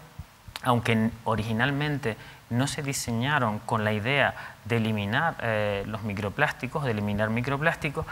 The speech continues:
Los estudios que están, que están habiendo en la actualidad están mostrando que hay plantas de tratamiento de aguas residuales que son capaces de eliminar,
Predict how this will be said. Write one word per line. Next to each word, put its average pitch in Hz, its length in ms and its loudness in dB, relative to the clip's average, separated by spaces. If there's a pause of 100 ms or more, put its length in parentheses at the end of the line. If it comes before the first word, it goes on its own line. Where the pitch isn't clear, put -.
(300)
Los 120 140 4
estudios 135 400 0
que 135 80 -6
están, 123 520 2 (120)
que 107 360 0
están 117 280 0
habiendo 113 460 2
en 104 220 -4
la 104 80 0
actualidad 131 540 4
están 120 200 0
mostrando 123 560 2 (320)
que 113 240 2
hay 117 100 4
plantas 123 380 2
de 120 60 -4
tratamiento 110 500 -2
de 110 320 -2
aguas 107 180 0
residuales 127 440 -2
que - 120 -8
son 135 220 -4
capaces 135 540 -2
de 123 80 0
eliminar, 110 640 2